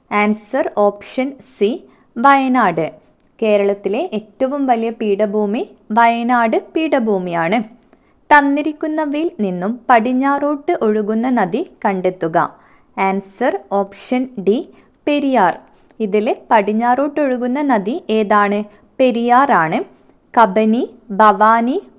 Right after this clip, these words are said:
പാമ്പാർ എന്നിവ കിഴക്കോട്ട് ഒഴുകുന്ന നദികളാണ്. അടുത്ത ക്വസ്റ്റ്യൻ, ഇന്ത്യയിലെ ആദ്യ ഇ ലിറ്ററേറ്റ് ജില്ലയായി പ്രഖ്യാപിക്കപ്പെട്ട കേരളത്തിലെ ജില്ല ഏത്?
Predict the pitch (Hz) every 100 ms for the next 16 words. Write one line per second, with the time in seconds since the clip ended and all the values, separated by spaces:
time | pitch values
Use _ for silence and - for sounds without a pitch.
0 | _ 247 240 247 254 277 320 403 220 208
1 | 190 220 359 - - 247 240 240 - 269
2 | 254 359 - 220 220 208 214 381 - 302
3 | 302 269 247 180 165 170 - _ _ _
4 | _ _ _ _ _ _ 262 254 262 311
5 | 277 196 - - 226 311 - _ 247 254
6 | 254 254 277 277 294 330 220 214 208 190
7 | 214 285 269 240 320 - 226 226 226 -
8 | 262 254 302 247 220 202 196 208 339 -
9 | 226 214 - 262 262 254 262 277 208 196
10 | 247 302 - 240 240 285 262 196 185 247
11 | 262 185 226 208 202 226 - 302 277 190